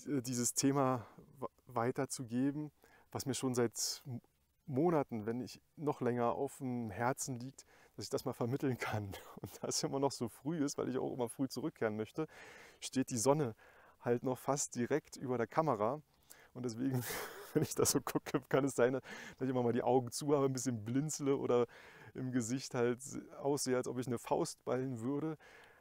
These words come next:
Es ist aber, <laughs> mir, mir geht's super, <laughs> mir geht's gut. Und ich hoffe, dass, ihr lasst euch davon auch nicht stören.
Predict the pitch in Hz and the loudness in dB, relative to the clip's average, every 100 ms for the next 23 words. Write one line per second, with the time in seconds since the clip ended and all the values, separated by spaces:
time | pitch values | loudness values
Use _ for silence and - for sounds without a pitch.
0 | _ _ - - 175 214 - _ _ _ | _ _ -14 -12 -10 -14 -20 _ _ _
1 | _ _ _ - 160 - 131 120 - - | _ _ _ 0 2 4 6 6 4 0
2 | - 156 - 147 139 151 151 - 180 - | 2 6 6 8 6 8 6 4 0 8
3 | 160 151 - - - 143 - - - - | 8 8 2 0 -2 -4 -6 -10 -12 -6
4 | 156 170 - - _ 160 247 269 262 247 | 0 0 -2 -10 _ -10 -6 -6 -6 -6
5 | 240 202 - 143 139 131 139 127 143 147 | -8 -10 4 6 6 2 0 4 4 6
6 | 147 147 131 123 - - _ _ - 147 | 6 6 2 -2 -6 -12 _ _ -2 2
7 | 135 135 127 131 120 151 156 156 - - | 4 4 4 4 4 4 4 2 -2 0
8 | 147 151 | 0 0